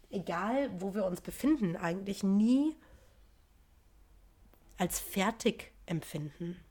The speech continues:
Und wenn man das direkt von vornherein auch ausklammert, dann... Ähm,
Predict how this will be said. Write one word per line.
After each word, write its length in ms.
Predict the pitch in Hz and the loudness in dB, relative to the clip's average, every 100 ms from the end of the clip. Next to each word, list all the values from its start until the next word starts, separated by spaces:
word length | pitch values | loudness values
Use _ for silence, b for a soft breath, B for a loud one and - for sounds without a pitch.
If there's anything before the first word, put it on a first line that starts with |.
| - - _ - - - - - - | -20 -20 _ -20 -20 -20 -20 -20 -6
Und 100 | 180 | 2
wenn 100 | 185 | 4
man 100 | 202 | 6
das 140 | 190 190 | 4 2
direkt 240 | 208 208 | -2 0
von 140 | - 202 | 0 2
vornherein 380 | 208 208 202 | 4 6 4
auch 140 | 196 - | 2 -2
ausklammert, 880 | 190 254 - - 185 170 175 208 - b b b b b b b b - - - - - | 0 0 0 -2 0 2 0 0 -10 b b b b b b b b -20 -20 -20 -20 -4
dann... 320 | 180 180 185 | -2 -2 -4
Ähm, 500 | 175 180 180 165 170 | -4 -4 -6 -10 -12